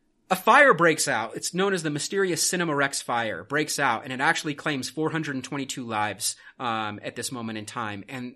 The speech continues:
the reason this fire is important is because it's, like, one of those events where both sides claim the other, like, caused it. So, like, the king's like, "Oh, man, the revolutionaries did this." And the revolutionary's like, "Hell no, you did this." And basically it causes, like, this deep divide. The Cinema Rex fire, though, is, is heartbreaking because four hundred twenty-two people died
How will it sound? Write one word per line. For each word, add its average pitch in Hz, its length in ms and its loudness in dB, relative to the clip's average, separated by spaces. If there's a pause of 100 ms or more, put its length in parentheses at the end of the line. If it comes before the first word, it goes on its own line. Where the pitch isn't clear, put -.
(120)
the 143 120 -6
reason 226 240 0
this 170 120 -2
fire 160 280 4
is 123 100 -2
important 113 380 -8
is 113 40 -12
because 131 280 -8
it's, 143 160 -6
like, 139 180 -2
one 156 140 -4
of 190 60 -4
those 170 140 -2
events 131 440 -6
where 123 100 -4
both 123 300 -4
sides 131 420 0
claim 123 400 -6
the 113 160 -6
other, 110 240 -6
like, 101 180 -8
caused 98 440 -6
it. - 180 -20 (400)
So, 147 160 -2
like, 120 220 -2
the 117 40 -8
king's 165 320 -2
like, 127 280 -2
"Oh, 190 160 2
man, 151 180 -4
the 139 60 -10
revolutionaries 156 600 -2
did 113 140 -6
this." 104 220 -8
And 131 80 -8
the 147 40 -4
revolutionary's 165 580 -2
like, 160 180 -2
"Hell 202 180 -4
no, 214 160 -2
you 208 220 0
did 117 240 -2
this." - 260 -2
And 131 240 -6
basically 143 460 -4
it 117 100 -6
causes, 123 420 -4
like, 120 160 -6
this 113 160 -10
deep 113 300 -10
divide. 101 460 -4
The 110 40 -8
Cinema 165 300 -2
Rex 139 240 -2
fire, 139 380 2
though, 117 200 -4
is, 117 320 -4
is 127 180 -4
heartbreaking 151 600 -2
because 143 180 -6
four 170 200 -6
hundred 160 260 -6
twenty-two 143 380 -10
people - 240 -12
died 123 480 4